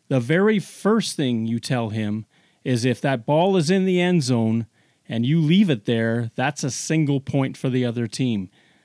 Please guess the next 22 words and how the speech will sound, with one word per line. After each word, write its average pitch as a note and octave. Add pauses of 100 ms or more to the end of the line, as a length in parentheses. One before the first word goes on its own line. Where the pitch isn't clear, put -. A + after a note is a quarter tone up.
(160)
That D3+
has D#3
to D#3+
be C#3+
indoctrinated B2+
into B2+
any D3
kick C3+
returner. G#2+ (760)
Part C#3
two A#3
of D#3
the C3+
equation, A2+ (180)
if A#3+
you've D#3+
got E3+
a D#3+
rookie G3
going F#3
out F3+
there G#2